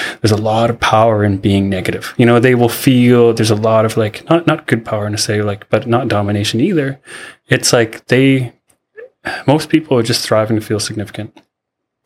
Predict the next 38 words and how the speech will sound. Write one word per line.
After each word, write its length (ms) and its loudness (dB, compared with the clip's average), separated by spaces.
And 80 2
it's 180 2
the 120 -2
quick 240 -2
and 80 2
easy 160 2
way 100 4
to 80 2
do 160 2
that 180 0
is 120 -2
to, 120 -6
to 160 -2
shit 280 2
on 140 0
somebody 300 0
else, 260 -8
right? 200 4
And 80 4
it's 200 2
like, 140 2
it's 140 -6
not 200 2
to 40 -10
say 220 -2
that 120 -2
none 180 2
of 100 -4
us, 320 -4
you 100 0
know, 120 0
had, 340 -6
you 100 -2
know, 140 0
any 240 0
of 100 0
us 140 -2
had, 320 0